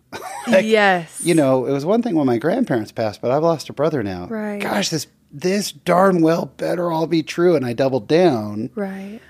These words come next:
Speaker 1: But I know other people who it's tried their faith. It sounds
Speaker 2: Mm.
Speaker 1: like it was, uh, like you leaned on the church
Speaker 2: Yeah.
Speaker 1: at that time.
Speaker 2: Yeah.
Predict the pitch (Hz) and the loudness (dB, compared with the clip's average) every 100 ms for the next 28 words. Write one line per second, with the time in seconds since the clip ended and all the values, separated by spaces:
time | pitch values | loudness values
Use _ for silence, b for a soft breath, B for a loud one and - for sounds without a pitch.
0 | b _ - 143 147 160 156 143 135 131 | b _ 0 2 4 4 2 -2 -4 -2
1 | 127 - - - 120 120 120 - 131 117 | -2 -2 -8 -4 -4 -2 -4 0 0 0
2 | - - 123 110 104 107 101 107 110 104 | -6 -2 2 4 4 2 0 -4 -2 -2
3 | - - 113 107 107 104 104 117 107 110 | -4 -2 0 2 2 -2 -2 -2 2 4
4 | 113 113 95 87 90 - - - - - | 4 4 0 -2 -4 -6 -14 -10 -6 -6
5 | - - - - b b b b - 202 | -8 -10 -12 -14 b b b b -6 -2
6 | 117 - 107 - - 104 95 98 B B | -2 2 0 0 -4 -4 -4 -6 B B
7 | B B _ - 185 196 202 | B B _ -8 -6 -8 -10